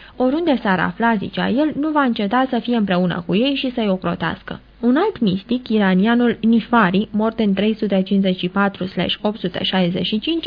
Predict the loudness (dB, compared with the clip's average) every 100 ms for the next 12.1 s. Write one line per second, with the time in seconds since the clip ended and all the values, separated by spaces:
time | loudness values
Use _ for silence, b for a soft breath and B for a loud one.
0 | -2 0 0 0 0 0 -2 -6 -6 -6
1 | 0 2 2 0 0 0 0 -2 -2 -4
2 | -6 B B 0 2 2 2 2 0 0
3 | 0 0 0 0 0 0 0 0 2 2
4 | 0 -2 -2 -4 -4 -8 -14 -2 2 2
5 | 2 -2 -2 -2 0 0 0 -2 0 0
6 | 2 2 2 0 0 0 0 0 0 0
7 | 0 2 0 2 0 0 0 2 2 2
8 | 0 0 -2 0 -2 0 0 4 4 4
9 | 2 2 4 2 0 _ _ -4 0 0
10 | -4 -8 B B B 2 2 2 2 2
11 | 2 2 2 2 2 2 2 2 -2 -10